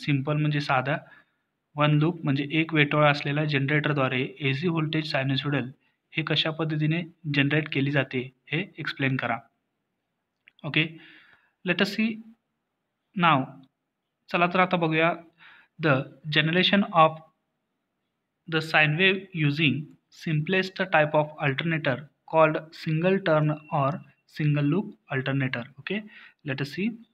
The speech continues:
the generation of sine wave using the simplest type of alternator. Okay, एक साधा प्रकारचा alternator called single turn म्हणजे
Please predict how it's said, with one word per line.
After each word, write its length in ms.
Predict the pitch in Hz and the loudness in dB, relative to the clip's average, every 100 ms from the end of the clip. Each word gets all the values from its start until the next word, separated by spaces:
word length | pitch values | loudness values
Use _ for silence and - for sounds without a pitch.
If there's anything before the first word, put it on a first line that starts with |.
| - | -4
the 140 | 156 | 0
generation 540 | 156 156 160 180 196 196 | 2 2 2 2 0 2
of 240 | 165 151 - | 2 2 0
sine 260 | - 139 143 | 0 2 4
wave 220 | 160 135 143 - | 2 0 -4 -4
using 500 | 151 143 165 139 - - _ _ _ _ _ - - _ _ _ _ _ | 0 4 4 2 -2 -12 _ _ _ _ _ -20 -20 _ _ _ _ _
the 100 | 170 | -4
simplest 540 | 165 180 165 214 214 214 | 0 0 0 0 -2 2
type 240 | 170 165 | 2 2
of 120 | 170 165 - | -2 -4 -2
alternator. 480 | 143 147 143 127 120 - | -2 0 0 -2 -4 -12
Okay, 180 | 127 185 | -8 -4
एक 120 | 151 | -4
साधा 360 | - 147 139 156 160 | -4 -2 0 0 -2
प्रकारचा 500 | 151 160 156 165 160 160 | -2 -2 -2 -2 -2 -2
alternator 600 | 139 139 151 135 127 135 - - | -4 -2 -2 -2 -4 -10 -12 -4
called 320 | 151 135 131 147 - | 0 0 0 -6 -6
single 360 | 151 156 175 170 | 0 2 2 2
turn 160 | 147 131 | 0 0
म्हणजे 200 | 135 135 | -2 -4